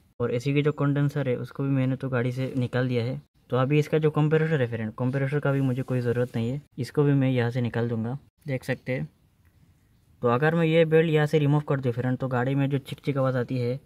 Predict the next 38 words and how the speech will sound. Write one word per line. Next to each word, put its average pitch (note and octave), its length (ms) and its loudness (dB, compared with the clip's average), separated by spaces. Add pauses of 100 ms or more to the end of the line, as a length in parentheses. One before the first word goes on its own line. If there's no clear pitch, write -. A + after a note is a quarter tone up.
(580)
वो A#2 60 -2
आवाज़ B2 280 4
आना B2+ 160 4
बंद B2 240 0
हो B2 60 2
जाएगी। A#2 340 -4 (340)
ठीक C#3 140 -4
है, C3 100 -2
बाकी C3+ 400 -2
आप C#3+ 160 -2
लोग C#3 140 -2
देख C3 180 -4
सकते B2+ 260 -6
हैं A#2+ 80 -2
ये B2 80 0
alternator, A#2+ 520 0 (1300)
Alternator B2+ 420 -4
यह। B2+ 300 -2 (960)
अगर D3 220 2
आप E3 160 0
लोग E3 140 2
इसको D#3+ 220 -2
tight D#3+ 220 2
करना D#3+ 220 0
चाहते C#3 260 -2
हैं C3+ 60 0
friend, C3+ 280 -4
तो C3+ 100 -6
आप B2+ 180 -4
लोग C3+ 180 -4
ये C3+ 80 2
वाला C#3+ 200 4
जो C#3+ 120 2
ball C3+ 240 4
देख C3 180 0
रहे A#2 120 4
हैं C3 80 -4
यह B2+ 280 -2